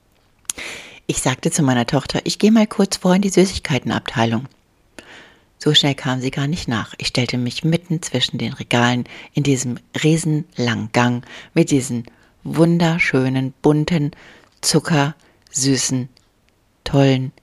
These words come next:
Süßigkeiten. Und dann kam sie um die Ecke, die kleine Maus mit ihren wippenden Locken. <laughs> Ja. Und ich spreizte meine Beine, hob die Arme hoch und tat so, als wenn ich ein Jongleur wäre.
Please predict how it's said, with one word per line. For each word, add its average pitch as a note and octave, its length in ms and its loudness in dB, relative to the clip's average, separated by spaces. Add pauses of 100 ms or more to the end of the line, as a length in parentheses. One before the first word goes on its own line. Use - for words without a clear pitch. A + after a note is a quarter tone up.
Süßigkeiten. - 880 -6 (720)
Und B2+ 200 -4
dann D3 300 0
kam A#2+ 260 -2
sie C#3+ 140 -6
um C#3+ 140 -2
die E3+ 140 -6
Ecke, - 380 -6 (540)
die - 80 -12
kleine A2+ 320 -2
Maus C3 380 -2
mit C#3 160 -4
ihren A#2+ 260 -2
wippenden C3+ 400 -2
Locken. A#2+ 320 -2 (260)
<laughs> F3+ 160 0
Ja. - 300 0 (1000)
Und D3 260 0
ich - 380 0 (680)
spreizte F3 540 0
meine C3+ 240 0
Beine, D#3 460 0 (680)
hob - 340 4
die - 160 -2
Arme D3+ 360 0
hoch C#3 340 -2 (460)
und B2+ 180 -2
tat - 380 -6
so, C#3 420 2
als - 320 -6
wenn B2+ 160 2
ich B2 180 -4
ein B2 160 0
Jongleur B2 540 -2
wäre. - 360 -12